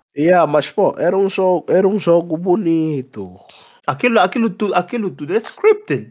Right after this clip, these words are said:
Speaker 2: O problema é que
Speaker 1: Ah.
Speaker 2: aquilo tudo não, não, olha, não sei se já viste os, os, os, os, os gameplay daquele mambo. Eu acho que vi dois ou três vídeos, porque um dos camões que eu, que eu assisto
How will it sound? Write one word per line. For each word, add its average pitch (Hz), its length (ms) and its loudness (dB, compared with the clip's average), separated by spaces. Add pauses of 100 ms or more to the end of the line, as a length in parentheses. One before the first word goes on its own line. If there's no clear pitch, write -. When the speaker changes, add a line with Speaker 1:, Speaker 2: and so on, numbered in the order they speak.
(140)
Speaker 2:
O - 40 -20
problema 220 340 2
é 339 40 -4
que - 80 -6
Speaker 1:
Ah. 190 40 -2
Speaker 2:
aquilo 190 300 -2
tudo 160 240 -4
não, 185 140 -6 (140)
não, 196 300 -6
olha, 147 320 -4
não 175 140 -6
sei 202 120 -10
se - 120 -16
já 175 80 2
viste 151 300 -6
os, 123 160 -8
os, 123 260 -10
os, 117 280 -14
os, 113 260 -16
os 113 200 -10
gameplay 120 580 -4
daquele 110 360 -8
mambo. 101 320 -8
Eu 135 120 -8 (100)
acho - 120 -12
que 131 80 -8
vi 117 200 -6
dois 110 300 -6
ou 107 40 -8
três 107 220 -8
vídeos, 95 480 -18 (100)
porque 113 260 -16
um 117 60 -8
dos 113 140 -12
camões 107 400 -12
que - 80 -20
eu, 104 260 -10
que - 80 -16
eu 104 200 -8
assisto 101 600 -14